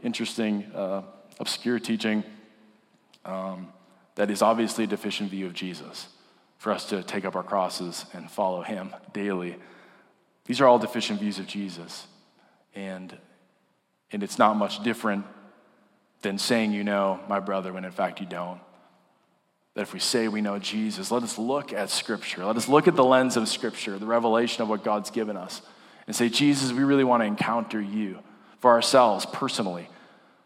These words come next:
Not what's been handed down to us from our parents, not from what we've accumulated an understanding of through media or from attending church for a long time, but truly from you, Jesus. I want to know you for myself. It's a big deal.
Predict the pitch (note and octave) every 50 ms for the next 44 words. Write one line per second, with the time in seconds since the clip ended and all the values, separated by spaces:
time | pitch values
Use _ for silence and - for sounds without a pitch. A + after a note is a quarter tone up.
0 | _ _ - B2+ B2 B2 B2+ B2 A#2 - - C3 A2+ G#2+ A#2+ B2 A#2 A2+ G#2+ G#2
1 | A2+ A#2 A#2+ B2 B2+ A#2+ - B2+ B2+ A#2+ G#2+ - - A2+ G#2 F#2+ - - - C3
2 | B2+ C3 B2+ B2 B2 A#2+ A#2 - A#2+ A#2 A#2 - - A#2 A#2 A2+ A2+ A2+ A2+ G2
3 | G#2+ G2+ - - B2 B2 A#2+ A#2+ A#2 A#2 A#2 A#2 A2+ A#2 A2+ G#2+ G#2+ G#2+ A2 A2
4 | A2 G#2 - - A#2+ A#2 A#2 A#2+ A#2 A#2 A#2 A2+ A2+ A2+ G#2+ - - - - -
5 | - - A2 G2 G2+ A#2+ B2+ C3 B2+ B2 B2 A#2+ A#2+ A#2+ A#2 A2 - - - -
6 | - A2 - G#2+ G#2 G2+ - B2+ B2 A#2+ A#2+ A#2 A2+ - B2 B2 A#2+ A2+ - A#2+
7 | A2+ A2+ A#2 A2 A2 G#2+ - A#2 A2+ A#2 A2+ G#2+ G2+ G2 A2+ - - - - -
8 | F3 F3+ E3 D3 B2+ A2 G#2 - - A#2+ A#2+ A#2+ A#2 B2+ B2+ A#2+ A2 - A2+ A2
9 | G2+ A2 G#2+ G#2+ - - - - A2 A2 A2 A#2+ A#2 A#2 A2+ A2+ A2+ B2 B2 B2
10 | A#2+ G#2+ G2 G2+ - - A2 G2 F#2 F2 F#2+ - B2+ A2+ E2+ - - - - -
11 | - - - - - - _ - _ _ _ - _ _ _ - - D#3 C3+ D3+
12 | C3+ B2+ B2 C3 A2+ F#2+